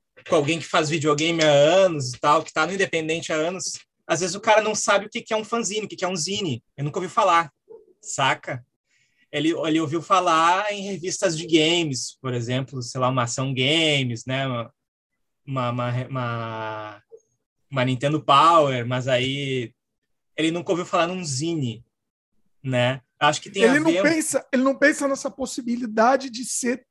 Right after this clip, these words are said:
Speaker 2: totalmente independente, né? Assim, é isso?
Speaker 1: É, é, é, é um independente que ele não é, assim,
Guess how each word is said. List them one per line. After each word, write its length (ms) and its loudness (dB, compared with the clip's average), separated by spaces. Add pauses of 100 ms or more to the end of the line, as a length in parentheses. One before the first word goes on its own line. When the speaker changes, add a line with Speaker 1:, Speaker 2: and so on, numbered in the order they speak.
(100)
Speaker 2:
totalmente 720 -2
independente, 760 -6
né? 120 -10
Assim, 320 -14 (600)
é 120 -8
isso? 180 -4
Speaker 1:
É, 760 2
é, 160 -6 (180)
é, 100 -8 (220)
é 80 4
um 60 4
independente 840 0
que 100 -4
ele 100 0
não 220 0
é, 140 4
assim, 840 -6